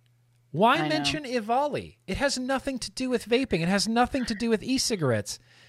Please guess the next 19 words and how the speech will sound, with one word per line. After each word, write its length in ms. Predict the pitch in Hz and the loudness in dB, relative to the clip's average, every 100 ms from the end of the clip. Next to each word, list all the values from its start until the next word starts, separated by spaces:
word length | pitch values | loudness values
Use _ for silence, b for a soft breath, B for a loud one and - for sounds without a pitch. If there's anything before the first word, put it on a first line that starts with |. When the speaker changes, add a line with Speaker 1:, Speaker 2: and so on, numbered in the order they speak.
| b | b
Speaker 1:
E-cigarettes 420 | 247 - 349 202 196 | -4 -2 4 6 10
Speaker 2:
A 20 | |
lot 160 | 190 208 | 10 10
Speaker 1:
don't 40 | |
Speaker 2:
of 60 | 214 | 8
Speaker 1:
have 100 | 214 | 6
Speaker 2:
these 140 | 202 | 4
Speaker 1:
a 20 | - | 4
Speaker 2:
people 220 | 220 - | 2 4
Speaker 1:
well-documented 560 | 202 147 - 139 135 | 2 0 -2 -10 -8
potential 380 | 123 - 135 139 | -8 -6 -4 -4
for 140 | 123 127 | -2 -2
harm. 560 | 120 127 147 202 294 294 _ _ _ _ _ _ - | 0 0 2 0 -2 -14 _ _ _ _ _ _ -10
Speaker 2:
<sighs> 80 | 147 143 139 135 143 | -8 -6 -8 -10 -8
Yeah, 300 | 156 127 87 | -2 0 -2
that's 220 | - 185 - | -2 -2 -2
the 80 | |
problem. 500 | 208 190 160 147 139 - | 2 6 6 4 -4 2
Like, 340 | 180 175 - | 4 4 -2